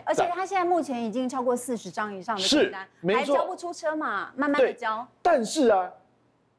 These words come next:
Speaker 2: 论价格、论车型，
Speaker 1: 嗯。
Speaker 2: 可能是这样子的一个范畴，对不对？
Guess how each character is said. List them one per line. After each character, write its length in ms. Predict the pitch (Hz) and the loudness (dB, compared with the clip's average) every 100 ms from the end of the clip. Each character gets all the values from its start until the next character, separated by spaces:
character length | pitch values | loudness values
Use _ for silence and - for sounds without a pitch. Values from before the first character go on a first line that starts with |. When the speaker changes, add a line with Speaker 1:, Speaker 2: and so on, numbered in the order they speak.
| _ _ _ _ _ | _ _ _ _ _
Speaker 2:
论 220 | - 226 165 | 2 2 4
价 240 | 247 160 | 2 2
格、 320 | 123 117 107 117 _ | -2 -4 -6 -8 _
论 240 | 220 262 175 | 0 2 2
车 320 | 220 208 214 | 2 6 6
型， 300 | 202 117 104 | 4 -4 -10
Speaker 1:
嗯。 100 | 120 - _ _ _ _ _ _ _ _ _ _ _ _ _ _ _ _ _ _ | -14 -20 _ _ _ _ _ _ _ _ _ _ _ _ _ _ _ _ _ _
Speaker 2:
可 160 | - 127 | -2 0
能 120 | 143 | 2
是 160 | 185 | 2
这 200 | 170 185 | 0 2
样 220 | 202 190 147 | 4 2 -2
子 100 | 107 | -4
的 80 | 113 | -2
一 100 | 131 | 0
个 100 | 135 | 0
范 280 | 180 143 | 2 0
畴， 160 | 110 104 | 0 -2
对 120 | 120 | 4
不 40 | 127 | 4
对？ 140 | 95 | 4